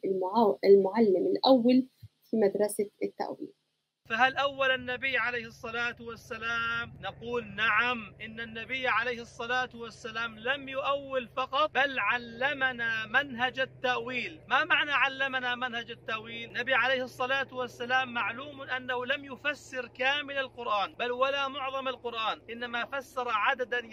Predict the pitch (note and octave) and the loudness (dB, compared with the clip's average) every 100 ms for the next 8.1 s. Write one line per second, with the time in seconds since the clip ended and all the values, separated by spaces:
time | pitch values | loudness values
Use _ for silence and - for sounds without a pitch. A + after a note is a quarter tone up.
0 | A3 - C4+ C#4 C4 B3+ B3+ A#3+ A#3 B3+ | -12 -6 -4 -2 -4 -6 -4 -2 0 2
1 | C#4+ D#4 - G3 A#3 B3+ A#3+ A#3+ - - | 2 0 -2 -2 4 6 4 0 -8 -8
2 | B3+ D#4 D#4 C4+ B3 A3 G3 E3+ - - | -2 -2 0 -2 -2 -2 -2 -4 -10 -10
3 | - C4 D4+ C#4 C4 B3+ B3 B3 C4+ B3+ | 0 2 4 4 2 -2 -10 -10 -8 -8
4 | F3+ - D#3+ A#3 B3 A3+ D#4 D#4 B3 B3+ | -8 -10 -6 -2 -2 -2 -4 0 2 2
5 | B3 C#4 C4 B3+ B3 - A#3+ - A#3 B3+ | 0 -2 -4 -4 -6 -8 -8 -8 -8 -6
6 | B3+ A#3+ - - - G3+ G#3 A3 C4 C4+ | -4 -6 -10 -20 -20 -14 -8 -4 -2 -4
7 | B3+ - - F#3+ B3+ A#3+ A#3 - A#3 B3+ | -8 -14 -2 2 2 0 -6 -4 0 0
8 | B3 | 0